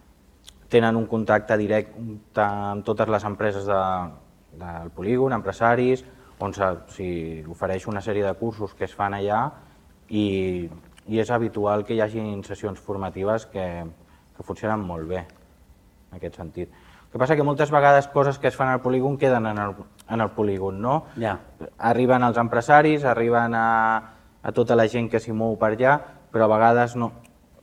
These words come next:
Speaker 1: no ens faltaria, pues, a lo millor fer-ho arribar també a la població, pues,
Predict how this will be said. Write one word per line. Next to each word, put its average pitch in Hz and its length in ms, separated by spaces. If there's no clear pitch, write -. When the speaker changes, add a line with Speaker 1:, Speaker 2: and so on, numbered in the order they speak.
Speaker 1:
no 120 120
ens 104 140
faltaria, 117 420
pues, 117 220
a - 20
lo 104 80
millor 104 240
fer-ho 113 220
arribar 101 260
també 95 220
a 95 80
la 90 80
població, 95 640
pues, 92 320